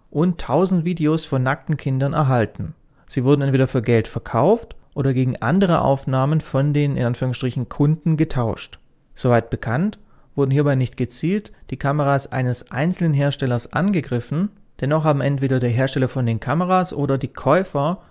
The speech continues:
durch schwere Sicherheitsmängel diesen Missbrauch ermöglicht. In einem anderen Fall gab der Techniker eines großen Unternehmens für Sicherheit, Brandschutz und weitere Schutzmaßnahmen zu, unbefugt über neuntausendsechshundert Mal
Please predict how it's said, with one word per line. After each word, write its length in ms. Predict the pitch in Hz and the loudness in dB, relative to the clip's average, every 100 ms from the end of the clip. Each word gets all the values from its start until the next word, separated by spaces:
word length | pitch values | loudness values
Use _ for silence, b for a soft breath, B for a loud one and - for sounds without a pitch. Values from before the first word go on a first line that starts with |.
| b | b
durch 180 | 135 - | -6 -4
schwere 300 | 131 131 127 | 0 2 2
Sicherheitsmängel 840 | 139 180 170 170 170 165 165 170 | 0 0 0 0 -2 -2 0 0
diesen 340 | - 160 156 | 0 0 0
Missbrauch 480 | 143 143 - 135 143 | 0 -4 -4 -2 -2
ermöglicht. 600 | - 143 120 - 104 - - - - | -2 -2 -2 -4 -8 -10 -20 -14 -8
In 120 | 147 | -4
einem 200 | 135 123 | -2 -2
anderen 380 | 123 170 196 190 | 0 2 2 2
Fall 300 | - 170 160 | 2 2 2
gab 240 | 131 131 | 0 0
der 100 | 135 | -2
Techniker 580 | - 147 160 165 151 135 | -2 -2 -2 -2 0 0
eines 260 | 127 131 - | 0 -2 -2
großen 340 | 147 170 - | -2 0 0
Unternehmens 720 | 147 135 127 139 170 175 165 | -2 0 0 0 2 2 0
für 160 | - 135 | -2 -2
Sicherheit, 680 | 110 135 165 147 143 139 135 b - | -2 -2 0 0 2 0 -4 b -6
Brandschutz 600 | 120 151 160 151 147 - | -2 0 0 0 0 0
und 140 | 127 | 0
weitere 340 | 123 131 131 - | 2 0 0 -2
Schutzmaßnahmen 1000 | - 175 - 131 120 123 120 127 147 170 | 0 0 0 -2 -2 -4 -2 0 -2 -2
zu, 440 | - 147 226 262 _ _ | 0 0 0 -4 _ _
unbefugt 640 | 185 240 226 - 165 190 | 2 4 4 2 0 0
über 200 | 151 131 | 0 2
neuntausendsechshundert 1200 | 131 139 180 202 196 180 170 165 165 - 156 143 151 | 2 2 2 0 0 2 2 2 -2 0 0 0 0
Mal 360 | 135 123 160 | 2 2 0